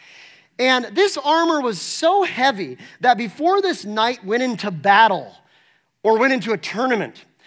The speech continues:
the knight would actually have the squire help them put the armor on.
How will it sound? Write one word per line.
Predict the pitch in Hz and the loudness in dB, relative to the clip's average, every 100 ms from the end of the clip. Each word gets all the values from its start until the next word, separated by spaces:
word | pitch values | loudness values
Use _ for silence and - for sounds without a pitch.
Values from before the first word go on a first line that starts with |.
| - - | -20 -12
the | 175 233 | -2 -2
knight | 220 240 349 262 | 0 2 2 0
would | 240 | 2
actually | 233 277 - 220 | 2 2 -4 -6
have | 185 240 185 | -2 -2 -2
the | 180 | -10
squire | - - - 185 214 285 370 208 147 170 - _ _ | -12 -16 -16 -6 0 4 4 2 -8 -12 -16 _ _
help | 190 285 370 - | 2 4 4 2
them | 294 320 | 0 0
put | 214 294 | 0 -4
the | 294 | -2
armor | 269 320 349 233 | 0 4 4 2
on. | 185 139 | -2 -8